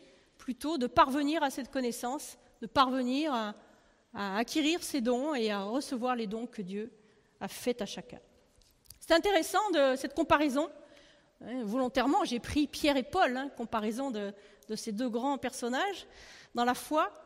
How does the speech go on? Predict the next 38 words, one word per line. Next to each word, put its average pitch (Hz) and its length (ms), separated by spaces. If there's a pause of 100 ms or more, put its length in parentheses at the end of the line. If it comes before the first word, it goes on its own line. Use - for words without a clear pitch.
(880)
Alors, 220 140
je 226 100
suis 240 540
fan 277 360
de 233 100
Paul, 254 360
hein, 247 160
mais 208 280
quand 233 120
je 220 100
lis 226 140
Pierre, 302 240
je - 60
me 226 60
dis, « 254 80
Ah, 339 80
je 285 60
suis 269 140
fan 330 220
de 285 80
Pierre 254 240
aussi. » 233 300 (1200)
<laughs> - 680
Pierre, 240 440 (880)
Pierre. 185 360
Vous - 260
savez 294 220
comment 330 200
il 311 100
était 302 180
traité, 311 360
Pierre, 294 340 (200)
dans 247 80
les 240 180
évangiles ? 233 400 (580)
Lorsqu'on 226 280
lit 262 180
Acte 262 260